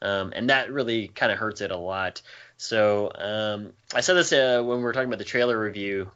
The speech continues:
uh, a while back, that, um, what made this movie cool, uh, and other Japanese anime movies that, during that time,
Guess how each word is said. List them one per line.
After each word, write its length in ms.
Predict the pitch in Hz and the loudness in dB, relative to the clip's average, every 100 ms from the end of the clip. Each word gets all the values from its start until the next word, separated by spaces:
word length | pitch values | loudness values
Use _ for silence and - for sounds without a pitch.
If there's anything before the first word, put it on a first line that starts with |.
| - | -12
uh, 240 | 98 95 | -10 -6
a 80 | 90 | -4
while 220 | 95 95 | -2 -2
back, 320 | 95 98 98 - - - _ _ | 0 -2 -2 -8 -20 -20 _ _
that, 360 | 104 98 98 - | 0 0 0 -2
um, 480 | 98 95 95 90 85 _ _ _ _ _ _ _ _ | 0 0 -2 -6 -12 _ _ _ _ _ _ _ _
what 140 | 113 127 | -2 2
made 160 | 139 | 4
this 200 | 139 - | 2 0
movie 480 | 131 123 123 117 - | 0 4 4 2 -2
cool, 600 | - 160 165 120 113 - | -6 2 4 4 0 -4
uh, 60 | - | -10
and 340 | 95 - 110 | -8 -4 -4
other 220 | 101 123 113 | -2 0 2
Japanese 340 | 110 107 104 | 0 0 -2
anime 240 | 107 104 | -2 -2
movies 220 | 104 101 101 | -4 -6 -6
that, 160 | 98 | -8
during 180 | 101 101 | -6 -8
that 140 | 87 | -8
time, 460 | - 117 104 101 95 | -2 -2 0 -4 -10